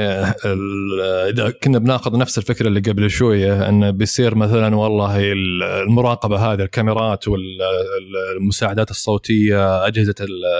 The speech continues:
الساعات اللي تتابع، آه، صحتك والعلامات الحيوية لجسمك، قلنا: "طيب خلاص، هذه بنطبق عليها نفس مبدأ السوفت وير حق جوجل، إنك والله قاعد تستخدم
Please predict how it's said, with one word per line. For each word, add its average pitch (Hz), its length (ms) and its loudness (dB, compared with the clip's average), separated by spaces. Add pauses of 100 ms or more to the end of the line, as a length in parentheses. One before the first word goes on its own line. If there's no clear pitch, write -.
الساعات 107 560 -2
اللي 101 100 0
تتابع، 104 380 -2
آه، 87 640 -2 (260)
صحتك - 760 -4
والعلامات 101 560 0
الحيوية 104 480 2
لجسمك، 101 480 -2
قلنا: 117 160 0
"طيب 117 240 -2
خلاص، 107 360 -4
هذه 120 300 0 (880)
بنطبق 120 580 -2
عليها 123 220 2
نفس 139 220 -2
مبدأ 101 320 0
السوفت - 340 0
وير 95 220 2
حق - 160 -4
جوجل، 104 600 2
إنك 98 340 0
والله 104 200 2
قاعد 92 140 -2
تستخدم 98 600 -4